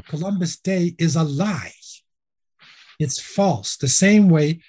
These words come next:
that the Washington Redskins have to change their name to the Washington Commanders.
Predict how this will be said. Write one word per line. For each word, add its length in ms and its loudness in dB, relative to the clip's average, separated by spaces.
that 120 -6
the 80 -2
Washington 520 2
Redskins 540 -2
have 120 -6
to 100 -8
change 380 4
their 120 0
name 340 0
to 80 -4
the 80 2
Washington 500 -2
Commanders. 760 -2